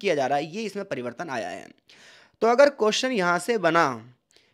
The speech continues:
कि उदारवादी उपागम के प्रमुख तत्व क्या हैं, तो आप इस क्वेश्चन का आंसर दे देंगे। इसके साथ साथ अगर क्वेश्चन आ जाए राजनीति के अध्ययन में उदारवादी उपागम का संरचनात्मक कार्यात्मक अवधारणा से किस प्रकार से संबंध है,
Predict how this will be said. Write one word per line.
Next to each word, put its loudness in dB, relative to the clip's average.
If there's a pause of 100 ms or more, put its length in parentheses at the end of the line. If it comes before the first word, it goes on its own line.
(120)
कि -4
उदारवादी 4
उपागम 0
के -2
प्रमुख -6
तत्व -8
क्या -4
हैं, -8
तो -4
आप -2
इस -6
क्वेश्चन -8
का -6
आंसर -6
दे -4
देंगे। -4 (420)
इसके 0
साथ -2
साथ 0
अगर -2
क्वेश्चन -4
आ -6
जाए 2
राजनीति 0
के -6
अध्ययन -4
में -4 (420)
उदारवादी 2
उपागम 0
का -4
संरचनात्मक -6
कार्यात्मक 0
अवधारणा -6
से -12
किस -10
प्रकार -4
से -14
संबंध -10
है, -6